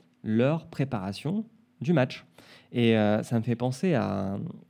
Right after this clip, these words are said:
une remarque qu'avait fait Zlatan Ibrahimovic au P S G, c'est que sa première année au P S G, euh, il arrive à l'hôtel et en fait, euh, bah, il doit porter son sac dans sa chambre d'hôtel.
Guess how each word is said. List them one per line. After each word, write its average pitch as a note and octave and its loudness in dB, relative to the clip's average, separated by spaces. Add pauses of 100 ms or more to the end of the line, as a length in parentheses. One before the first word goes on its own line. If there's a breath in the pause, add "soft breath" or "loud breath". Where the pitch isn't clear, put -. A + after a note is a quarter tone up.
(460)
une A2 -2
remarque C#3 2
qu'avait G#2 2
fait C3+ -2
Zlatan A#2+ 2
Ibrahimovic A#2 2 (200)
au G#2 -2
P B2 2
S G#2 6
G, E3+ 2 (500 loud breath)
c'est A2+ -4
que A#2 4 (680)
sa - -2
première F3+ 4
année D#3 6
au D#3 6
P A2+ 6
S G#2 6
G, D#3 4
euh, G2+ 2 (120)
il G#2+ 2
arrive C3 2
à A2 6
l'hôtel A2 2 (540 soft breath)
et G#2+ 2
en G3+ 0
fait, F#3+ 0
euh, G#2 0 (360)
bah, A2 -2
il G#2 0
doit C3+ 2
porter D#3 -2
son A2+ -6
sac C3+ -4
dans A2+ -2
sa A2 -6
chambre B2 -2
d'hôtel. - -6